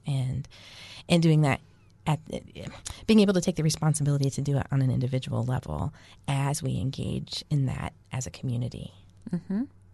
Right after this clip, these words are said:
Speaker 1: So I'm curious how it has changed your Sunday sermon.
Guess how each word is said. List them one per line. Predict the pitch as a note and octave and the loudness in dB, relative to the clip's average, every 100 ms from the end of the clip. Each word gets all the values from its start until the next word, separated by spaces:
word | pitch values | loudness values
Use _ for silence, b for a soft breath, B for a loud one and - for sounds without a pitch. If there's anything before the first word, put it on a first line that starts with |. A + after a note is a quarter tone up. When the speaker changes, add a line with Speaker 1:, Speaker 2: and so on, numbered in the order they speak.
| - | -12
Speaker 1:
So | - D#3 | 0 4
I'm | D#3+ | 4
curious | - B3+ G#3+ | 2 0 0
how | - - D#3+ | -2 -2 0
it | D#3 - | 0 0
has | D3+ D3 | -2 -4
changed | - - D#3 C#3+ D3 | -4 0 0 0 -2
your | C#3+ C3+ | -2 -4
Sunday | - D#3 D3 D3+ | -2 -2 0 -4
sermon. | C#3 D#3+ D#3+ B2 C#3 | -4 -2 -2 -2 -6